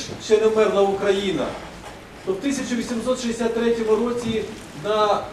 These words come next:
ці слова була написана музика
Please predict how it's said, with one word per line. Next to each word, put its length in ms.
ці 360
слова 520
була 200
написана 480
музика 580